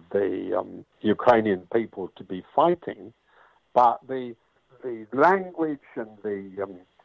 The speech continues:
the, the, the prognosis about peace is what we should be hearing about, and that means,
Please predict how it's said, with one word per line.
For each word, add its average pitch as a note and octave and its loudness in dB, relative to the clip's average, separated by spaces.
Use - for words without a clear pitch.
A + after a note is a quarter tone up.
the, G2 0
the, G#2 0
the G#2 -6
prognosis C3+ 2
about - -4
peace G3 -8
is A2+ -10
what A2+ 2
we G#2+ -10
should - -14
be G2 -10
hearing F3 2
about, - -4
and B2+ 2
that G3+ 4
means, C3+ -10